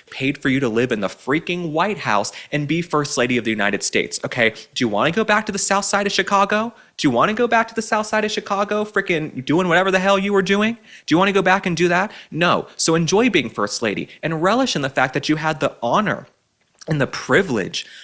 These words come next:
of being First Lady, one of the most immense privileges you can have as a woman on the world stage. And all you do is complain? And that's why we've sent you to Bitch Island.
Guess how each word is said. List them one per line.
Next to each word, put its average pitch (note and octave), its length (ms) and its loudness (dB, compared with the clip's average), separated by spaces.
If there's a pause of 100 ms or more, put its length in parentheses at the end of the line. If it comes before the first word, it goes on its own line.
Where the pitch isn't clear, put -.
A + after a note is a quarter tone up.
(120)
of C3 180 -4
being A#2+ 220 2
First - 280 -2
Lady, A#2 160 0
one A#2+ 160 -2
of F#3 60 -2
the F3 60 -4
most D3 300 -2
immense C3 360 -4
privileges D3 520 -2
you C#3+ 60 -4
can A#2 120 -10
have E3 420 -2 (180)
as C3+ 160 -4
a B2 80 0
woman C3+ 400 -4
on D3 120 -2
the C3 80 0
world B2+ 360 -2
stage. - 720 -4 (520)
And C#3+ 100 -4
all E3+ 80 0
you F3+ 120 -4
do F3 200 -2
is F#3 100 0
complain? D3+ 540 -4 (320)
And B2 120 -6
that's D3+ 180 0
why G#3 80 2
we've G#3 140 0
sent - 260 0
you F#3 60 -2
to F3 60 -2
Bitch D3+ 260 -4
Island. A2+ 420 -6